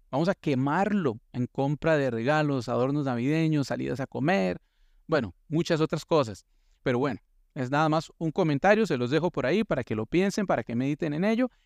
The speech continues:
Esta vez va a ser diferente porque estamos educándonos en finanzas personales y hemos tomado la decisión de transformar nuestra mentalidad con respecto al manejo del dinero. Entonces, ¿qué vamos a hacer? Vamos a presupuestar nuestro aguinaldo.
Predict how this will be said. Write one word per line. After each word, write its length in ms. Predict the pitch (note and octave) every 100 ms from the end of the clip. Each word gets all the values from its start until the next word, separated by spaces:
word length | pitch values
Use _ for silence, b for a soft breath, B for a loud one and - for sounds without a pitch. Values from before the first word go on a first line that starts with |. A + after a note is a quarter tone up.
| _
Esta 420 | G3 G3+ - G#3+ E3
vez 380 | E3+ G#3 G#3 -
va 380 | D3 D3 E3 F3+
a 140 | C#3
ser 220 | C3 C#3+ D#3
diferente 460 | F#3+ A#3 A#3 B3
porque 240 | A#3+ C4 A#3
estamos 340 | - G#3 G#3
educándonos 580 | F#3+ D3+ D#3+ E3+ F#3 F3+
en 180 | - E3+
finanzas 500 | - D#3+ D3 D3+ D#3+
personales 720 | - C3+ - A#2+ C#3 F3+ C4 - _ _ _ -
y 100 | C3
hemos 220 | D#3+ -
tomado 300 | C#3+ C3+ D3+
la 100 | D#3
decisión 360 | C3+ B2 C#3
de 100 | D3
transformar 680 | D3+ C3 A#2 - A2 B2+ D3
nuestra 500 | D3+ D3+ G3 - G3
mentalidad 640 | D#3 C3 B2 B2 C3+ G#3 - _ _ _
con 200 | - D3+
respecto 600 | D3+ - - C#3 - E3+ - _ _
al 160 | - C3+
manejo 440 | B2+ A#2 A2 A2
del 140 | B2 B2+
dinero. 280 | F#3 A#3+ E3
Entonces, 220 | C#3 -
¿qué 80 | F3+
vamos 220 | E3+ F3
a 60 |
hacer? 260 | E3 D3+ G#2+ _ _ _ _
Vamos 280 | C#3+ F#3 G3
a 80 |
presupuestar 1200 | F#3+ E3+ D#3 - D3 - C#3 A#2 - - D#3+ E3+ -
nuestro 720 | D3 C#3 C#3+ D3+ D3 - -
aguinaldo. 560 | C#3 B2+ G#2+ G#2 F#2+ -